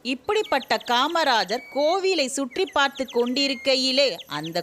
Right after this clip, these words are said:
கோவிலின் குருக்களும் அறங்காவலரும் வந்துவிட்டனர். பரிகாரத்தை சுற்றி வந்த தலைவர் குருக்களை பார்த்து, "இந்த கோவிலை கட்டி எவ்வளவு காலமாச்சுன்னே?" என்றார்.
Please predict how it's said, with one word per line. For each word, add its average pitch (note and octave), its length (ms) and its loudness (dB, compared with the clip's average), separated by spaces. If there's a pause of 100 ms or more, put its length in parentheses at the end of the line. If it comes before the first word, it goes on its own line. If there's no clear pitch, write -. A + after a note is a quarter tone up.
கோவிலின் A#3+ 640 0
குருக்களும் B3 680 -2
அறங்காவலரும் A#3 960 0
வந்துவிட்டனர். B3 720 0 (420)
பரிகாரத்தை D#4+ 800 0
சுற்றி C4 420 -4
வந்த C#4 300 0
தலைவர் G3 720 0
குருக்களை C#4+ 540 2 (120)
பார்த்து, F#3+ 440 0 (140)
"இந்த C4+ 480 2 (100)
கோவிலை F#4+ 540 2
கட்டி C#4 480 -2
எவ்வளவு D4+ 500 2
காலமாச்சுன்னே?" D#4 1040 0 (220)
என்றார். F#3 760 0